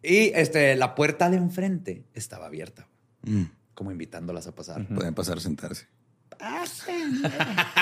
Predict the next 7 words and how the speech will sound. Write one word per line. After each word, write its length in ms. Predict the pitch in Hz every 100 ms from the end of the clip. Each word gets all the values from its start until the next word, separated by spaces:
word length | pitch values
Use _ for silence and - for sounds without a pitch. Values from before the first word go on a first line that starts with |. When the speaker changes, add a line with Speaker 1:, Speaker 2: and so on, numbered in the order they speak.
| - - - - - - - - - - - - - - - 98 98 -
Speaker 3:
Flashback 540 | - 143 - 135 135
así, 240 | 131 135 190
nuestro 320 | 151 - 151
Vietnam, 480 | 143 127 135 135 135
¿va? 180 | 135 - 220 208 - - - - - - 202 180 160 -
Speaker 1:
Ah, 380 | 320 311 262 226 - - _ _ _
pues, 300 | - 226 233